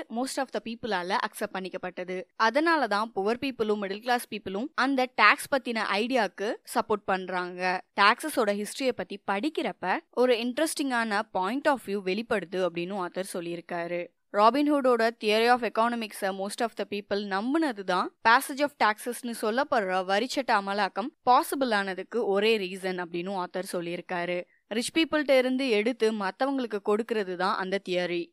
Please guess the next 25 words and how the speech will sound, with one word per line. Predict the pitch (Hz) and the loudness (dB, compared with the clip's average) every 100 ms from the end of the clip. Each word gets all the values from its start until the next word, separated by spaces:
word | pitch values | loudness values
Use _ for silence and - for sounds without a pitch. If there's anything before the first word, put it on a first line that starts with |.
| _ | _
இதுல | 233 262 247 | 2 2 6
ப்ராப்ளம் | 247 277 359 349 247 | 8 8 8 2 0
என்ன | 240 240 | 2 2
அப்படின்னா | 202 196 185 175 226 - 202 | 2 -2 -2 -2 -2 -4 2
கவர்மெண்டோட | 202 220 269 269 254 226 247 - _ - | 4 4 2 4 6 6 4 0 _ 2
மணி | 226 269 330 269 | 4 6 4 2
ஹங்கர் | 220 247 262 | 0 2 2
ஆனது | 233 190 175 214 302 214 | 2 -2 -2 -2 -4 -2
ரொம்பவும் | 233 285 277 240 - | 0 2 0 0 0
அதிகமா | 202 277 311 302 226 | 0 2 2 2 0
இருந்த | 208 214 202 | 0 -2 0
காரணத்தினால | 190 202 220 214 190 180 175 185 320 _ | 2 2 0 -6 -6 -4 -2 -2 -4 _
படிப்படியா | 233 302 339 269 208 208 | 4 4 0 2 2 2
மிடில் | 208 240 269 | 0 0 4
கிளாஸ் | 285 269 - | 2 2 -4
பீப்புள் | - 208 185 | -4 -4 -2
மேலயும் | 196 208 185 254 - 220 | -2 -2 -2 -6 -2 6
டாக்ஸஸ் | 214 254 - 254 - - 208 | 6 4 -2 -2 -2 -12 -6
விதிக்கப்படுது. | 214 214 196 180 175 170 175 - - | -4 -2 -4 -2 -4 -4 -6 -6 -2
அதுக்கப்புறம் | 220 247 254 214 208 233 202 | 0 2 0 0 -2 0 -2
அது | 202 214 339 - | 2 0 0 2
புவர் | 269 320 311 | 6 6 6
பீப்புள்ஸையும் | 254 226 214 180 202 302 _ 196 | -2 -4 -2 -4 -4 -8 _ -6
அஃபெக்ட் | 220 - 190 | -6 -4 -4
பண்ணுது. | 185 175 | -4 -4